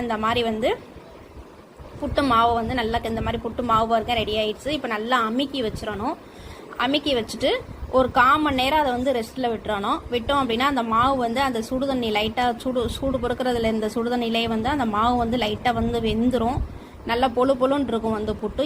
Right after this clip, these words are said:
இதுக்கு தான் இந்த மாவு வந்து ஒரு கால் மணி நேரம் வந்து ரெஸ்ட்ல விடுறது. நல்லா அமுக்கி வச்சு மூடி வச்சிடணும். மூடி வச்சதுக்கப்புறம், அதுக்கப்புறம் தான் எடுத்து நம்ம புட்டு உரல்ல வந்து போடணும். இப்போ ஒரு கால் மணி நேரம் நம்ம வந்து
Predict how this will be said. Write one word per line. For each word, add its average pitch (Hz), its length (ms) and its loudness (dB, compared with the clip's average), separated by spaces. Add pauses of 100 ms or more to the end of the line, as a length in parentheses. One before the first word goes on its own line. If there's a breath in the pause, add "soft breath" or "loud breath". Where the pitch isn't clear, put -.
இதுக்கு 226 260 -2
தான் 269 160 2
இந்த 240 180 0
மாவு 220 220 4
வந்து 240 200 0
ஒரு 214 160 0
கால் 220 220 4
மணி 233 140 0
நேரம் 233 200 2
வந்து 233 180 -2
ரெஸ்ட்ல 240 380 -4
விடுறது. 220 260 -2 (100)
நல்லா 240 320 2
அமுக்கி 254 360 0
வச்சு 220 220 -4 (140)
மூடி 262 240 2
வச்சிடணும். 214 520 -2 (800)
மூடி 294 240 4
வச்சதுக்கப்புறம், 240 680 2 (840)
அதுக்கப்புறம் 240 540 2
தான் 294 140 2
எடுத்து 247 240 -2
நம்ம 240 200 0
புட்டு 226 260 -2
உரல்ல 202 300 0
வந்து 226 200 -2
போடணும். 208 340 0
இப்போ 247 180 0
ஒரு 220 140 -2
கால் 226 200 4
மணி 233 140 0
நேரம் 254 220 2
நம்ம 220 180 -2
வந்து 226 160 0